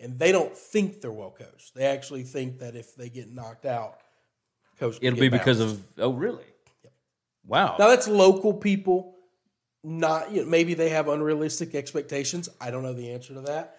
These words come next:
Speaker 2: Mark
Speaker 1: I'm not
Speaker 2: Turgeon
Speaker 1: there.
Speaker 2: was, was at Texas A and M before he went to Maryland,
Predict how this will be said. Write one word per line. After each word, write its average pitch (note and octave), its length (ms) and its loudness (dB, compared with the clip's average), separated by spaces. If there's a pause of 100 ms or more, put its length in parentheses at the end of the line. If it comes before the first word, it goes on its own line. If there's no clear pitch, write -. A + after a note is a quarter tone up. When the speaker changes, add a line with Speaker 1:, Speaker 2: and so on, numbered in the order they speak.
(120)
Speaker 2:
Mark G#3 200 4
Speaker 1:
I'm - 40 -2
not C3+ 100 2
Speaker 2:
Turgeon D#3 320 8
Speaker 1:
there. C#3+ 80 4
Speaker 2:
was, A#2 360 4
was A#2+ 200 0
at C#3 320 2
Texas B2 360 -2
A B2+ 120 4
and B2 80 2
M A#2 220 2
before A#2+ 320 0
he A2+ 80 4
went A#2 180 0
to G#2+ 60 -8
Maryland, A#2 520 0